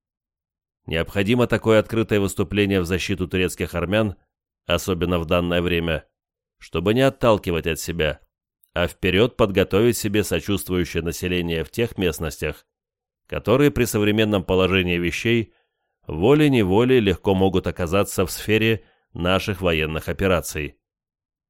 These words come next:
Граф Воронцов-Дашков после неудавшегося гвардейского переворота Александровичей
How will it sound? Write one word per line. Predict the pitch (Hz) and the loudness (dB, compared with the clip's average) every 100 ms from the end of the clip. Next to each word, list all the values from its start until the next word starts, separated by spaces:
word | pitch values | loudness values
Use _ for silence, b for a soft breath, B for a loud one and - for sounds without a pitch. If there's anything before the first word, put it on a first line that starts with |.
| _ _ _ _ _ _ _ _ _ | _ _ _ _ _ _ _ _ _
Граф | 69 71 90 113 | -10 0 2 4
Воронцов-Дашков | 85 101 104 95 107 87 101 123 - 82 69 | 4 2 2 2 0 2 0 0 -2 -4 -4
после | - 90 - 95 | -6 -6 -4 -2
неудавшегося | 95 92 92 - 87 80 85 | 0 2 0 0 -4 -4 -4
гвардейского | 85 87 87 87 - 85 | -2 0 0 -2 -2 -4
переворота | 85 87 87 87 85 82 | 0 0 2 2 0 -2
Александровичей | 80 - 80 85 120 95 76 80 71 | -4 -4 -4 0 0 0 -2 -4 -6